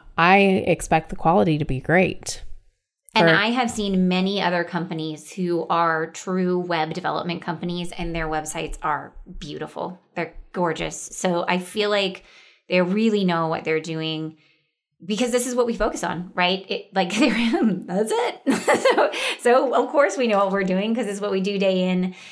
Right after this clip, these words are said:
Speaker 2: and day out. We haven't spread ourselves thin. As far as convenience goes,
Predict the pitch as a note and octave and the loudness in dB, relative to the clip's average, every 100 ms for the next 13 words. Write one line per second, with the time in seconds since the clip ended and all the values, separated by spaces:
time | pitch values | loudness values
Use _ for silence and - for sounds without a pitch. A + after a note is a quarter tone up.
0 | - F3+ F3+ E3+ D#3+ D#3 D#3 F3+ F3 - | -6 0 2 4 4 2 0 0 0 -2
1 | - F3 D#3+ D#3+ - E3+ D#3+ - D#3+ D3+ | -2 0 0 -2 -4 -4 -6 -8 -6 -6
2 | D3+ E3 - _ _ - - - - - | -8 -10 -14 _ _ -20 -20 -20 -20 -2
3 | A3 A3+ B3 B3+ C#4 - G#3+ G#3 G#3 F#3+ | 0 2 2 4 4 4 4 4 0 -2
4 | - _ _ _ _ _ _ _ _ - | -10 _ _ _ _ _ _ _ _ -6
5 | B3+ A3 G3 B3+ A3+ E3+ D#3+ - F3 D#3 | 0 0 2 0 2 0 -2 -2 0 2
6 | D3+ D3+ F3+ | 2 0 -2